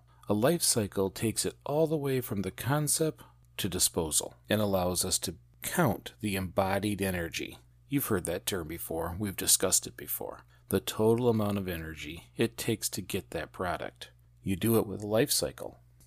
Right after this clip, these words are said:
There's a lot of common studies out there right now where they look at the advantages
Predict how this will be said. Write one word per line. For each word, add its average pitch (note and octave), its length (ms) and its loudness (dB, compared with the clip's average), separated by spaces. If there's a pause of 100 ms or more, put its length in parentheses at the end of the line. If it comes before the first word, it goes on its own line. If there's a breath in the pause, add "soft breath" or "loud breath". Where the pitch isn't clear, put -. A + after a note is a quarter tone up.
(160)
There's A2 140 4
a F#2+ 80 -2
lot G#2 240 4
of B2+ 120 -2
common A2+ 360 2
studies A#2+ 420 4
out F2 200 0
there F#2+ 160 -2
right F2 260 -6
now F#2 320 -6 (240 soft breath)
where A2+ 160 4
they A2 160 4
look G2 360 2
at G2+ 200 4 (460 loud breath)
the G#2+ 180 2
advantages G2 920 0